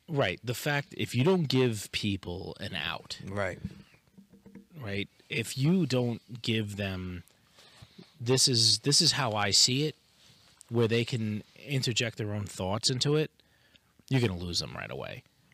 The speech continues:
Speaker 1: Because n-, there's, there, there's not much in masonry that are, that is finite.
Speaker 2: No.
Speaker 1: There's not much in masonry that's,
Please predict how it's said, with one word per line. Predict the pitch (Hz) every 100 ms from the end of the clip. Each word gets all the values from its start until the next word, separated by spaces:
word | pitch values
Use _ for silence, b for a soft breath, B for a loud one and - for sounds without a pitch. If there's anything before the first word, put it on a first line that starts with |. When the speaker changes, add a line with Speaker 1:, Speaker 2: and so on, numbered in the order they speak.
| b b b -
Speaker 1:
Because | 131 131
n-, | 131 139 -
there's, | 131 165 175
there, | 131 123 139 127 101 98 -
there's | 117 131 123
not | 135 156 -
much | 107 110 110 110 107 92 101
in | 95
masonry | 95 92 - 90
that | 87 82
are, | 82 78 _ _ _ _ _ _ _ _ _
that | 101 95
is | 92 87 - -
finite. | - - - 101 90 85 - _ -
Speaker 2:
No. | 117 147 226 254 101 90
Speaker 1:
There's | 120
not | 156 147
much | 143 -
in | 123
masonry | 120 - 107
that's, | 98 -